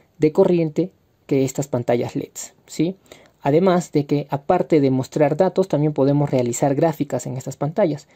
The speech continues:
Eh, si es que este video llega a una buena cantidad de visitas,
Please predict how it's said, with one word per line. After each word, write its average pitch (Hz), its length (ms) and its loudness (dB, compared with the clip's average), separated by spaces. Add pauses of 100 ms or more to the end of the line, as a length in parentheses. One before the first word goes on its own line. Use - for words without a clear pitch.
(440)
Eh, 160 280 2
si 165 140 -4
es 160 100 2
que - 180 0
este 196 200 2
video 156 380 4
llega 135 480 2 (300)
a 127 480 -4 (360)
una 165 220 2
buena 151 220 2
cantidad 139 340 2
de 139 80 4
visitas, 180 460 -2